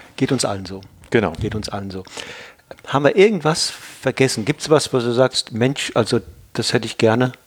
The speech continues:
Speaker 1: noch den Hörern da mit auf den Weg gegeben"?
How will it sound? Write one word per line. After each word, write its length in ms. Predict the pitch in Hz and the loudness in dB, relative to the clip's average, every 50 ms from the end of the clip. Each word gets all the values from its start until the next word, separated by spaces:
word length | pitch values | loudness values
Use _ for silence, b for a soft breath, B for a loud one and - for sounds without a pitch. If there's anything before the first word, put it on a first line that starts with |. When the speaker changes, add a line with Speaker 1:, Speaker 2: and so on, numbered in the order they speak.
| B B B B B B B - - | B B B B B B B -10 -2
Speaker 1:
noch 240 | 110 113 107 - - | 0 0 0 0 -2
den 240 | - - 110 110 113 | 0 0 2 2 2
Hörern 320 | 117 113 110 113 117 110 104 | 2 2 2 2 0 0 0
da 320 | 107 107 107 107 104 104 - - - | -2 -2 0 -2 -4 -4 -8 -10 -8
mit 160 | 110 - - | -8 -6 -6
auf 140 | 120 107 - | -8 -8 -6
den 100 | 104 98 | -4 -2
Weg 140 | 110 110 - | -2 -4 -4
gegeben"? 380 | - - - 90 - - - | -6 -8 -8 -8 -8 -8 -10